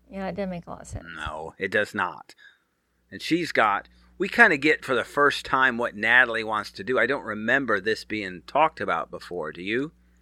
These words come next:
Speaker 1: Uh,
Speaker 2: Acting and T V shows. Do you remember that happening on the show?
Speaker 1: <gasps> Maybe when they were in Ukraine.
Speaker 2: Oh,
Speaker 1: Way
Speaker 2: some of that
Speaker 1: back.
Speaker 2: had come up of the stuff that she had done?
Speaker 1: Yes.
Speaker 2: Mm,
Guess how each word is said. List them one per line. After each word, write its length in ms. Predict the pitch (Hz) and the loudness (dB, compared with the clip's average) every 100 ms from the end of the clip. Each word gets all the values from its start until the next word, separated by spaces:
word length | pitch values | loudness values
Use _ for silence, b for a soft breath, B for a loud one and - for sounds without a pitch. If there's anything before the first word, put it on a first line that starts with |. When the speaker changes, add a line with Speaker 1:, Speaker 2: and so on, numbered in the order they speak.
| _ _ _ _ _ _ | _ _ _ _ _ _
Speaker 1:
Uh, 460 | 190 180 180 175 175 | -10 -8 -8 -6 2
Speaker 2:
Acting 680 | 123 127 - 131 127 127 | 6 6 2 -6 -4 -6
and 140 | 101 90 | -8 -10
T 220 | 123 117 | -8 -6
V 180 | 123 120 | -6 -8
shows. 680 | - 127 123 123 123 117 - | -4 -2 -2 -4 -8 -14 -12
Do 80 | 123 | -8
you 100 | 135 | -4
remember 420 | 120 117 127 127 | -2 0 0 2
that 180 | 123 113 | 0 2
happening 440 | 120 123 135 123 | 2 2 0 -2
on 180 | 107 120 | 0 0
the 80 | 113 | -2
show? 480 | - 113 117 139 160 B | -2 2 4 4 -2 B
Speaker 1:
<gasps> 160 | 208 - | -14 -4
Maybe 360 | 247 277 294 269 | 0 2 2 2
when 200 | 254 240 | 2 2
they 160 | 233 | 0
were 140 | 214 214 | 0 -2
in 200 | 214 202 | -2 -4
Ukraine. 840 | 180 - 185 180 170 165 160 165 _ _ _ _ _ _ _ _ _ _ _ _ _ _ _ _ _ _ _ _ _ _ _ _ - | -6 -8 -8 -6 -6 -8 -10 -14 _ _ _ _ _ _ _ _ _ _ _ _ _ _ _ _ _ _ _ _ _ _ _ _ -4
Speaker 2:
Oh, 180 | 110 143 | 0 2
Speaker 1:
Way 120 | 202 | 2
Speaker 2:
some 100 | 190 | 4
of 40 | |
that 60 | 175 139 | 2 2
Speaker 1:
back. 60 | - | 0
Speaker 2:
had 80 | |
come 200 | - 107 | -2 -2
up 160 | 110 107 | -4 -4
of 140 | 95 98 | -10 -12
the 80 | |
stuff 320 | - - 104 - | -8 -4 -4 -4
that 120 | - | -8
she 200 | - - | -6 -6
had 160 | 95 | -6
done? 340 | 98 90 - 202 | -2 -2 -2 2
Speaker 1:
Yes. 460 | 202 180 147 - | 2 4 0 0
Speaker 2:
Mm, 580 | - - - 85 78 80 | -2 -2 -8 -10 -12 -18